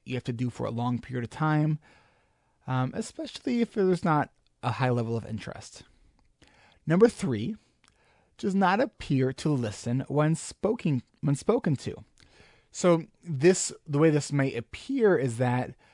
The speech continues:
um, your, maybe your mind kinda goes somewhere else, and it's not that you're distracted by something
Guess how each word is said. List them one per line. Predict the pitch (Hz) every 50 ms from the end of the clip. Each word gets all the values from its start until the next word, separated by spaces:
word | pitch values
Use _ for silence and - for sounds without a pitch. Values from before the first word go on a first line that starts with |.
| _ - _ -
um, | - 127 123 120 120 120 117 113 113 - -
your, | - 135 135
maybe | 135 147 147 147 160
your | 147 147
mind | 139 131 131 131 127 127 131 135 127
kinda | - 135 123 117
goes | 110 110 127 127 127 131 135 131 - -
somewhere | - - - - 123 117 117 120 117 -
else, | - 113 117 139 196 - - - - - _ _ _ _ _ _ _ _
and | - 143 131 135 131
it's | 135 127 - -
not | 156 160 165 165 190 208 147 160
that | 160 160 147
you're | 147 139
distracted | 127 131 120 - - - - 147 139 135 135 - - - 143 135 131 127 - _ _ -
by | 120 - 127 123
something | 113 - - - 139 120 - - 135 127 123 117